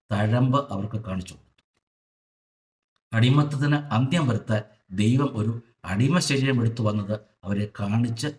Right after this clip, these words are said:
ബോധ്യപ്പെടുത്തുകയാണ്. പൊയ്കയുടെ തനതായൊരു വലിയ ജ്ഞാന വിഷയമാണ് ഈ പാട്ടിൽ അടങ്ങിയിരിക്കുന്നത്. അടിമ വംശത്തിൻ്റെ വീണ്ടെടുപ്പ്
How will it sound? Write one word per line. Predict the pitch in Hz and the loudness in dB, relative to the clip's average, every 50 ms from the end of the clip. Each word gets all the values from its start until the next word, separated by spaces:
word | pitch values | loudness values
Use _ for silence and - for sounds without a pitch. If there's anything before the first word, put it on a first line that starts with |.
| _ | _
ബോധ്യപ്പെടുത്തുകയാണ്. | - 107 107 - - 104 - - 78 - - - - - - _ _ _ _ _ _ _ _ _ _ _ _ _ _ _ _ _ _ _ _ _ _ _ _ _ _ _ | -4 -4 -4 -2 -4 -6 -6 -10 -18 -18 -20 -20 -20 -20 -20 _ _ _ _ _ _ _ _ _ _ _ _ _ _ _ _ _ _ _ _ _ _ _ _ _ _ _
പൊയ്കയുടെ | 117 123 135 143 147 160 170 165 165 160 - | 0 2 4 4 4 4 2 2 2 0 2
തനതായൊരു | 139 131 135 135 143 143 143 135 131 123 123 110 101 98 | 2 0 2 2 2 2 2 2 0 0 0 -2 -4 -2
വലിയ | 104 104 107 123 139 139 135 - - | -2 0 0 2 0 0 -2 -4 -8
ജ്ഞാന | - 104 95 98 110 127 147 | -6 -6 -4 -2 -2 -2 0
വിഷയമാണ് | 143 117 107 - 107 101 98 98 95 90 90 - - _ _ - | -2 -2 -4 -4 -4 -4 -4 -6 -6 -8 -12 -14 -18 _ _ -6
ഈ | 107 | -6
പാട്ടിൽ | 101 - 101 95 90 - 104 107 - - _ _ | -6 -4 -8 -8 -6 -6 -8 -8 -8 -12 _ _
അടങ്ങിയിരിക്കുന്നത്. | _ _ - - - - - - _ _ _ _ _ _ _ _ _ _ _ _ _ _ _ _ _ _ _ _ _ _ _ _ _ _ _ _ | _ _ -20 -20 -20 -20 -20 -20 _ _ _ _ _ _ _ _ _ _ _ _ _ _ _ _ _ _ _ _ _ _ _ _ _ _ _ _
അടിമ | 95 101 117 131 139 151 151 | -2 0 2 4 4 4 4
വംശത്തിൻ്റെ | 147 135 131 - - - - - 139 131 131 | 4 2 0 0 -4 -4 -4 -2 0 0 0
വീണ്ടെടുപ്പ് | 113 117 131 135 135 131 131 127 - - | 0 0 0 -2 0 0 -2 -2 -2 -6